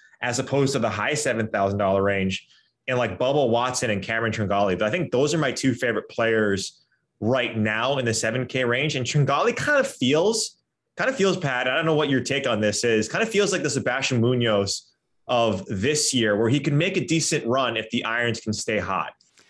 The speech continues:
He's good around the green. He's a good, you know, he's, it, it can, this putter is probably the thing that's <laughs> going to really hurt him.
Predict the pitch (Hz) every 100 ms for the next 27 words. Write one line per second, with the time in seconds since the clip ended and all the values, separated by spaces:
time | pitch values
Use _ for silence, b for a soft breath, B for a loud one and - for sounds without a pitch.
0 | b b 131 110 139 156 170 147 143 143
1 | 143 117 123 117 110 120 92 - 131 135
2 | 101 135 117 120 101 - - 98 - _
3 | _ - 113 104 - 127 - 143 123 104
4 | - 101 98 90 - 110 101 123 107 95
5 | - 107 107 - 107 87 92 101 87 82